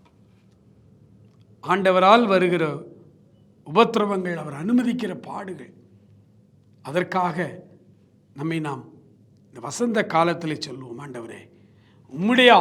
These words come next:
ஆறுதலும் உம்முடைய அற்புதமும் எனக்குள்ளே வரும் என்றால் எந்த பாடுகளையும் சந்திக்க நான் ரெடியா இருக்கிறேன்." அன்பு நிறைந்த எங்கள் பரலோக பிதாவே,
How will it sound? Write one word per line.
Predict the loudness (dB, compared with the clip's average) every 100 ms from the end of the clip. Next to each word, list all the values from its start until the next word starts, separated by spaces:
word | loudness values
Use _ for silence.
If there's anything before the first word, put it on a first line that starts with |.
| 8
ஆறுதலும் | 6 6 4 4 2
உம்முடைய | 2 2 4 4 0 -6 2 4
அற்புதமும் | 4 4 6 8 8 6
எனக்குள்ளே | 4 0 0 0 0
வரும் | 0 0
என்றால் | -2 -4 -10 -14 -20 -20 _ -20 -20 -20 _ -16 -10
எந்த | -6 -2 -4 -4
பாடுகளையும் | -6 -4 -4 -4 -4 -4 -8 -10
சந்திக்க | -12 -10 -10 -12
நான் | -12 -14 -16 -16
ரெடியா | -14 -14 -16
இருக்கிறேன்." | -20 -20 -20 _ _ _ _ _ _ _ _ _ _ _ _ _ -6
அன்பு | -2 0
நிறைந்த | 0 2 2 2 2 0
எங்கள் | -2 -2
பரலோக | -2 0 0 -2 -6
பிதாவே, | 0 2 2 0